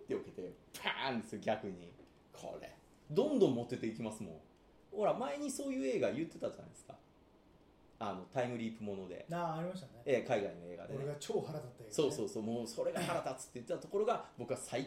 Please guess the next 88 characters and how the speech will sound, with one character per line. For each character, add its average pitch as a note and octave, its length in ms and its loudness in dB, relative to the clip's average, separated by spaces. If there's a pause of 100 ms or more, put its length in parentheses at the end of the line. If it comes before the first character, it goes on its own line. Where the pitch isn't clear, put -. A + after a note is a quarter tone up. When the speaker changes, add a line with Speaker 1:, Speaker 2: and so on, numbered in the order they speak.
Speaker 1:
高 G3 140 6
に G3+ 60 2
と C#3+ 160 2
き C3+ 100 0
め G#2+ 80 2
き - 80 -6
ま F#2+ 140 -6
す - 80 -12
ね。 G2+ 180 -6 (320)
こ - 160 0
れ B2 80 2
こ A#2 160 -2
れ。 G2 220 -2 (280)
う A#2+ 60 -4
ん。 G2 160 -4 (260)
バ G#3 120 8
タ C4+ 120 0
フ C4 120 0
ラ C4 100 4
イ B3+ 60 6
エ - 40 4
フ B3+ 60 2
ェ C4 80 0
ク - 60 -14
ト C#3 140 0
っ - 40 -10
て A2+ 80 -6
い G#2 40 -2
う - 20 -2
の F2+ 60 -10
は - 60 -14
こ G3 120 0
れ F3+ 60 0
で F#3 80 0
痛 G3 200 2
い C3+ 60 0
目 G2+ 80 -4
に F2 180 -8 (600)
遭 A#2+ 200 4
う - 20 4
わ C3 120 8
け - 100 0
じ - 80 -6
ゃ - 40 -10
な - 80 -14
い - 40 -18
で - 60 -12
す - 40 -6
か。 - 20 -4
Speaker 2:
そ D3 60 -6
う - 20 -8
で - 20 -16
す - 160 -18
ね。 E3+ 140 -8 (120)
Speaker 1:
そ B2 160 4
う - 20 -4
そ G2 140 -2
う - 60 -4
そ - 140 -12
う F#2 40 -12
そ - 160 -14
う。 - 20 -14 (100)
自 A2+ 160 -6
分 C3+ 220 -2
の G#3+ 360 4
思 A2+ 340 0
い A#2 40 2
描 A#2 180 2
く C3 100 0
よ A#2+ 60 2
う A2 40 -2
に G#2 60 -4
思 A2 160 -4
い A#2 60 -6
描 A#2 240 -6
く - 120 -6
よ B2 80 0
う - 40 -4
に G#2 80 -4
や A#2 80 -2
っ - 80 -12
て E3 100 -6
い D#3+ 40 -4
く F#3 100 -8
ん F#3 60 -4
や E3+ 100 -8
け F#3 100 -8
ど、 F3 300 0